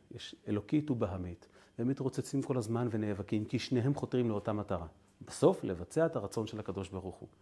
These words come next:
העניין הוא שכשזה קם, זה נופל, כשזה נופל, זה קם. כשהאלוקית מביעה את דעתה, הבהמית צריכה לשתוק. וכשהבהמית מביעה את דעתה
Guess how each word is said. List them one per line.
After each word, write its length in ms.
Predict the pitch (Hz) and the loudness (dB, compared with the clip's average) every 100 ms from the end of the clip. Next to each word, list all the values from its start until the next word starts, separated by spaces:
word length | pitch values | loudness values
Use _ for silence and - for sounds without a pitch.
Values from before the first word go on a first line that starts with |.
| _ - | _ 2
העניין 480 | 196 196 190 196 196 | 4 6 6 6 4
הוא 100 | 185 | 0
שכשזה 500 | 143 - 120 127 131 | -4 -2 0 2 0
קם, 300 | - 165 160 | 0 0 2
זה 140 | 135 117 | 2 2
נופל, 480 | 113 - 151 175 185 - - - | 2 0 2 4 2 -4 -18 -6
כשזה 220 | - 123 | 2 4
נופל, 320 | 123 - 135 | 4 4 0
זה 120 | 117 120 | 2 2
קם. 280 | - 95 87 - - - | 2 0 0 -12 -20 -6
כשהאלוקית 480 | - 127 127 156 147 | 2 4 6 4 6
מביעה 440 | 120 120 135 143 | 4 6 6 8
את 40 | 147 | 8
דעתה, 460 | 143 143 151 147 147 | 6 4 2 0 -2
הבהמית 400 | - 110 107 113 | -4 0 2 2
צריכה 280 | 113 117 117 | 0 -2 0
לשתוק. 420 | 110 - 101 - - - - | -2 -2 -6 -8 -14 -20 -8
וכשהבהמית 1040 | 143 - 107 113 107 117 113 113 143 202 - | -4 0 2 2 4 6 8 8 10 8 6
מביעה 360 | 151 147 139 | 6 8 6
את 60 | 135 | 6
דעתה 540 | 135 131 - 165 185 | 4 4 6 8 8